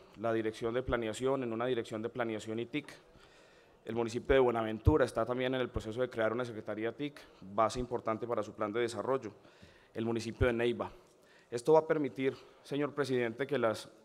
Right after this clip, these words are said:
eh, decisiones que se toman alrededor de los proyectos relacionados con tecnología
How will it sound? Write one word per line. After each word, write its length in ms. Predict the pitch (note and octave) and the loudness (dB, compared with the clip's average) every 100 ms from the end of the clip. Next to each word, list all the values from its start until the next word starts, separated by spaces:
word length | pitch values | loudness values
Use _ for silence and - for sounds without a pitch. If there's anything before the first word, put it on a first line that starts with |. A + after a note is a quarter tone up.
| _ | _
eh, 160 | A2 G#2 - | -6 -6 -6
decisiones 640 | A#2+ A2+ A#2 A2+ D3+ D3+ C#3+ | -4 -2 -4 0 0 0 -2
que 80 | A#2 | -6
se 100 | A2+ | -4
toman 240 | A#2 C3 | 0 2
alrededor 300 | C3 A#2 A2 | 2 0 0
de 60 | B2+ | -2
los 120 | C3 | -4
proyectos 460 | A#2 A2 G#2+ C3 | -4 -6 -6 -6
relacionados 420 | B2+ A#2 G#2+ A2+ A#2 | -4 -4 -2 -4 -4
con 140 | B2+ | -4
tecnología 600 | A#2 A2 A2 G#2+ A2 | -4 -2 -4 -2 -2